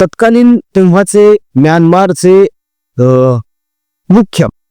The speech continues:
राष्ट्राध्यक्ष म्हणूया आपण त्यांना, त्यांच्या एक गोष्ट लक्षात आली की ही परिस्थिती जर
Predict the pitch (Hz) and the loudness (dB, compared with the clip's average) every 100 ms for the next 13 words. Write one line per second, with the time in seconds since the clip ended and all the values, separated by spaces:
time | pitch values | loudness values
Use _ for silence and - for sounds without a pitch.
0 | _ _ _ 156 180 - 170 143 - 143 | _ _ _ -4 -2 -2 -4 -4 -4 -4
1 | 120 123 110 113 110 131 160 _ _ _ | -2 -2 -2 -4 -4 -2 -4 _ _ _
2 | _ _ _ _ _ _ _ _ _ _ | _ _ _ _ _ _ _ _ _ _
3 | _ _ _ _ _ _ - 247 269 277 | _ _ _ _ _ _ -2 0 2 2
4 | 269 262 226 202 226 - 220 220 226 202 | 2 -2 0 0 0 0 0 0 -2 0
5 | 196 208 214 160 196 185 190 - 180 208 | 2 0 0 0 0 2 0 -2 -2 0
6 | 175 | 2